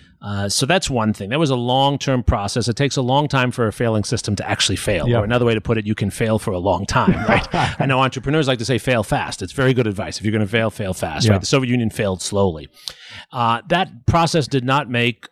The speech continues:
Speaker 1: the way it ended inevitable, but it made some kind of ending inevitable. Second, I think you had a new generation of Soviet leaders, a new generation of leaders across Europe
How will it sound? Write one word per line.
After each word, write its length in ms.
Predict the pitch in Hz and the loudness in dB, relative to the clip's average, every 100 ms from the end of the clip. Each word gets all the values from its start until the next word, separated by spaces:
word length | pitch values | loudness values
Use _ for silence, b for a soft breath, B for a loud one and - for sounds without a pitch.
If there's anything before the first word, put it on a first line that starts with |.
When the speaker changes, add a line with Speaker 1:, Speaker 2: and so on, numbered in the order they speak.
| - | -10
Speaker 1:
the 200 | 117 113 | -4 0
way 220 | 123 151 | 2 4
it 100 | 139 | 2
ended 360 | 101 101 92 | 0 0 -2
inevitable, 800 | 87 87 82 87 82 92 95 101 104 | -2 -2 0 -2 0 0 0 -2 0
but 120 | 104 | 0
it 140 | 104 | 0
made 380 | 110 110 110 107 | -2 0 0 0
some 200 | - 127 | 0 0
kind 280 | 131 117 110 | 2 0 0
of 80 | 95 | -2
ending 340 | 82 80 80 - _ _ _ _ | -4 -8 -10 -14 _ _ _ _
inevitable. 640 | 98 90 82 82 73 73 _ B B B B | 0 0 0 -2 -6 -12 _ B B B B
Second, 480 | - 190 196 185 135 | -2 0 0 0 0
I 120 | 113 | -2
think 300 | 107 120 110 | 0 0 0
you 120 | 117 | -2
had 200 | 107 123 | 0 0
a 60 | 120 | 2
new 220 | 107 135 | 2 0
generation 560 | 131 123 117 113 107 110 | 2 0 2 2 0 -4
of 100 | 92 | -2
Soviet 420 | - 110 104 95 | 0 2 2 -2
leaders, 480 | 87 85 73 127 - - | -4 -6 -2 -2 -2 -6
a 100 | 113 | -2
new 100 | 135 | 0
generation 460 | 123 131 123 120 131 | 2 2 2 0 -2
of 80 | 104 | -2
leaders 300 | 120 113 - | 0 0 -2
across 400 | - 123 101 - | -2 0 0 0
Europe 420 | 104 92 71 | -2 -2 -2